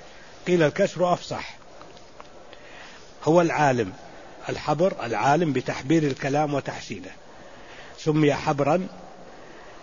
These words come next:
لما يبقى من أثر علومه في قلوب الناس،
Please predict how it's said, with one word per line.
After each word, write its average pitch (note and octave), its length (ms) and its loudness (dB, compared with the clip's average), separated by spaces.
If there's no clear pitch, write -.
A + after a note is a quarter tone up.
لما C#3+ 600 6
يبقى C#3 520 2
من C3+ 160 4
أثر C3 460 0
علومه C3+ 540 4
في C3+ 140 -4
قلوب C3+ 400 0
الناس، C3 540 -4